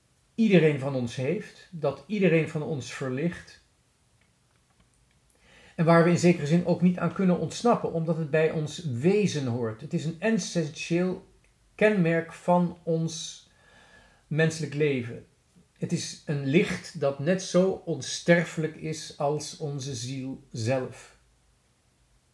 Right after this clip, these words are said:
Dat is het licht waarmee onze ziel de band met de realiteit behoudt. Het licht dat ons doet verlangen naar wat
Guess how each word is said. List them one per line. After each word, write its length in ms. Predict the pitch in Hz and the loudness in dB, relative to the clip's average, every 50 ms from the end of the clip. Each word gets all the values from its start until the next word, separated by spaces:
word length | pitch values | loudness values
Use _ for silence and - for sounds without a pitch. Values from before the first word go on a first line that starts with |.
| _ _ _ _ _ _ _ _ _ - - - - - - _ _ | _ _ _ _ _ _ _ _ _ -20 -20 -20 -20 -20 -20 _ _
Dat 160 | - 185 170 | 0 2 2
is 80 | 156 143 | 2 0
het 140 | 156 139 | -2 -2
licht 760 | 143 147 156 196 226 - - - - - - - - - - _ _ _ _ _ _ _ _ _ _ _ _ _ _ _ _ _ _ _ _ - - - - - - - _ _ _ | 0 4 4 4 4 2 -2 -10 -12 -14 -18 -20 -20 -20 -20 _ _ _ _ _ _ _ _ _ _ _ _ _ _ _ _ _ _ _ _ -20 -20 -20 -20 -20 -20 -20 _ _ _
waarmee 460 | - 143 156 160 160 175 180 180 180 | 0 4 6 6 8 8 6 6 6
onze 300 | 170 170 156 123 117 151 | 4 2 0 0 -2 -4
ziel 600 | 135 113 117 151 185 208 202 190 175 165 156 - - - | -6 -4 -2 0 0 2 2 2 2 2 2 -2 -6 -6
de 140 | 151 139 | -6 -6
band 800 | 135 120 117 143 175 190 185 160 - - - - - - - _ _ _ _ _ _ _ _ _ _ | -6 -2 2 4 4 4 4 2 0 -4 -12 -18 -20 -20 -20 _ _ _ _ _ _ _ _ _ _
met 640 | - 156 147 147 151 151 147 143 - - - - 180 | -6 -6 -2 -2 0 0 -2 -2 -6 -10 -12 -10 -4
de 120 | 147 139 | -2 0
realiteit 760 | 139 135 143 139 131 127 120 117 113 170 170 180 196 196 151 | 0 0 0 0 0 0 0 0 2 2 4 4 4 2 0
behoudt. 680 | 147 170 143 147 151 160 180 190 180 - - - - _ _ _ _ _ _ _ _ _ _ _ _ _ _ _ _ _ _ _ _ _ _ _ _ _ _ _ | 0 -2 0 0 0 0 0 -2 -4 -10 -16 -20 -20 _ _ _ _ _ _ _ _ _ _ _ _ _ _ _ _ _ _ _ _ _ _ _ _ _ _ _
Het 160 | _ 151 127 | _ -8 -6
licht 440 | - 147 175 190 185 - - - - | -2 0 2 2 0 -2 -6 -6 -4
dat 180 | 151 151 147 160 | -2 -2 -2 -2
ons 240 | 170 156 127 113 123 | -4 -6 -6 -4 -4
doet 200 | 147 165 160 - | -4 -4 -4 -6
verlangen 480 | - - 143 143 156 175 180 170 160 | -6 -6 -2 0 0 2 2 0 0
naar 260 | 151 151 151 143 135 | 0 -2 -2 -2 -2
wat 260 | 123 131 123 - - | -2 -4 -4 -4 -8